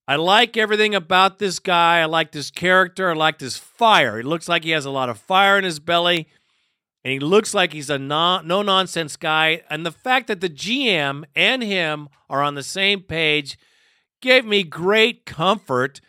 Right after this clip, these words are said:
and it makes me feel, it made me feel that we were going to be heading in a new direction, a direction of change for the better. Uh, cut the fat. Let's get to the good players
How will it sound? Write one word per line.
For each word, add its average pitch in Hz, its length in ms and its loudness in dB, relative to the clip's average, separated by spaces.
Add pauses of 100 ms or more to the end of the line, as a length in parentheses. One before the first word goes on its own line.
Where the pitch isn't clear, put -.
(500)
and 202 380 2
it 196 160 -4
makes 240 360 -4
me 220 140 -4
feel, 180 640 -2 (480)
it 180 200 -6
made 220 380 0
me 196 220 -4
feel 190 560 -4
that 160 240 -2
we 220 140 -6
were 190 140 -4
going 185 240 -6
to 180 40 -8
be 165 180 -8
heading 190 380 -4
in 170 120 -2
a 160 80 -4
new 233 260 -6
direction, 165 720 -2 (540)
a 160 80 -2
direction 202 680 0
of 160 400 -4
change 247 880 -4 (140)
for 214 160 -6
the 190 120 -2
better. 147 580 -2 (680)
Uh, 123 140 -8 (100)
cut 254 300 0
the 233 100 -2
fat. 190 540 2 (300)
Let's 170 180 -10
get 240 260 -4
to 214 100 -8
the 180 100 -2
good 196 360 -4
players 180 640 -2